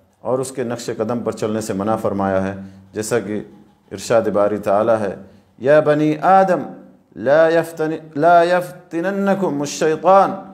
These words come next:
कमा अखरज अबवै-, अबवैकुम मिनल जन्नह, कि ए बनु आदम, ऐसा ना हो कि शैतान तुम्हें फितने में मुब्तला कर दे,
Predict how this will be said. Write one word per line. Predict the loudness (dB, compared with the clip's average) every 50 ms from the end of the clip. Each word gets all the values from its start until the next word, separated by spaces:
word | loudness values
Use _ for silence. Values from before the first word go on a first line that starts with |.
| -20 _ _
कमा | -12 -10 -8 -6 -6
अखरज | -6 -6 -6 -8 -6 -4
अबवै-, | -4 -2 -2 -2 -2 -4 -4 -4 -6 -4 -4
अबवैकुम | -2 0 2 2 2 2 0 -2 -4 -6 -6
मिनल | -6 -4 -4 -4 -4 -4
जन्नह, | -2 -2 -2 0 -2 -2 -2 -4 -6 -10 -16 -20 -20 -20 _ _ _ _ _ _ _ _ _ _ -10
कि | -8
ए | -4 0 4 4 4
बनु | 4 2 0 -2 0
आदम, | 2 2 2 2 2 0 -2 0
ऐसा | -2 -2 0 -2 -2 0
ना | 0 2 2
हो | 2 2 0 -2 -6 -10 -16 -20 -20 _ _ _
कि | -14 -14
शैतान | -8 -4 -4 -4 -2 -2 -2 -2 -2 -4
तुम्हें | -4 -6 -4 -4 -4 -4 -6
फितने | -8 -12 -12 -6 -4 -4 -2
में | -2 -2 -2
मुब्तला | -2 -4 -4 -2 0 4 4 4 4
कर | 2 -2 -2
दे, | -2 -4 -4 -6